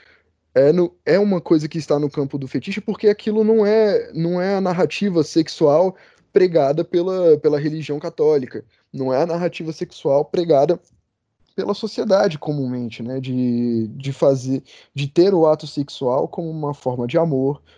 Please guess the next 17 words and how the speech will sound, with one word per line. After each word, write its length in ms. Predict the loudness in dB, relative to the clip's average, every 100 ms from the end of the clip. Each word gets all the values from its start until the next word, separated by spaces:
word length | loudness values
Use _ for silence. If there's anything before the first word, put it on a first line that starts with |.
| _ _
ter 140 | 0
o 140 | 2 2
ato 160 | 0
sexual 360 | -6 -4 0 0
como 200 | -2 -6
uma 160 | -8
forma 260 | -8 -8 -8
de 100 | -6
ligação, 760 | -4 -2 -2 -4 -4 -2 -2 -6 _ _ _
de 240 | -10 -2
autoconhecimento, 1200 | -2 -2 -4 -4 -4 -4 -4 0 0 0 -2 -6 -6 _ _ _ -10
de 520 | -2 0 2 0 -4 -12
formação 640 | -4 -2 0 -2 -2 -4
de 100 | 0
laços, 800 | 2 4 2 0 -8 -12 -12 -20 _ _ -8
né, 240 | -4 -2
enfim. 440 | -2 -4 -4 -8